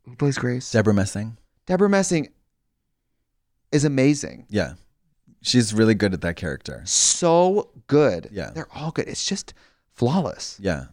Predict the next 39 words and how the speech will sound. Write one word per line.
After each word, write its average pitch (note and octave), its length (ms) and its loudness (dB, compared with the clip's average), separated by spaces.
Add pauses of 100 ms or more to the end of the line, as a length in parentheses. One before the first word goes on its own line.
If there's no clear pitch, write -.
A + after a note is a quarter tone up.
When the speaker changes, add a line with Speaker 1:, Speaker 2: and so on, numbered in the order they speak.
Speaker 1:
I C3+ 40 0
mean, D#3 100 2
I'm E3 140 2
on G3 120 2
season D#3 300 0
three. B2 220 4
We B2+ 120 4
haven't B2 200 2
even A#2 140 4
gotten G2+ 220 2
to A2 100 -2
Beverly G2+ 280 4
Leslie, F#2 360 2
Le-, A#2+ 180 2 (320)
Beverly A2 400 4
Leslie F#2+ 400 2
yet. D3+ 220 2
But - 80 2
when B2+ 100 4
Leslie D3 240 2
Jordan C#3+ 260 2
comes E3 200 0
on, D#3+ 240 -2
it's C#3+ 120 -4
also, A2+ 220 6
Speaker 2:
Oh, - 20 0
Leslie. G2 240 -2
Speaker 1:
it - 60 -10
gets C#3+ 180 0
Speaker 2:
And D#3 120 4
then F3 160 6
Speaker 1:
crazier. E3+ 60 6
Speaker 2:
also, E3 320 2
and D3 200 0
then C3 220 6
Brian A#2+ 380 4
Jordan A#2 240 4
Alvarez, G#2 600 -2
right? F#2+ 220 -4